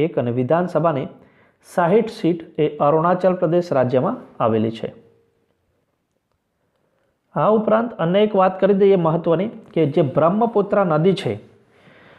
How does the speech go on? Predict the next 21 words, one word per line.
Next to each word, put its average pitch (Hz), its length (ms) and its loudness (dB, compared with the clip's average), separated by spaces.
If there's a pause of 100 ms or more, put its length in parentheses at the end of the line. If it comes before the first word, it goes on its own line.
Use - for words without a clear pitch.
(200)
તે 214 80 6 (220)
અરુણાચલ 208 560 2
પ્રદેશમાં 196 520 0 (880)
પ્રવેશે 180 500 2
છે, 175 100 -4 (680)
જ્યાં 165 440 2
તેને 196 200 2 (280)
દિહાંગ 175 520 2 (200)
તરીકે 175 340 2 (120)
ઓળખવામાં 143 520 0 (320)
આવે 117 240 0
છે. - 100 -6 (560)
કઈ 170 220 4
નદીને? 202 320 2 (1300)
બ્રહ્મપુત્રા 175 760 0 (360)
નદીને. 107 340 -4 (800)
અને 180 120 2 (100)
કયા 208 220 4
નામે 214 260 2
ઓળખવામાં 202 440 0
આવે 196 100 2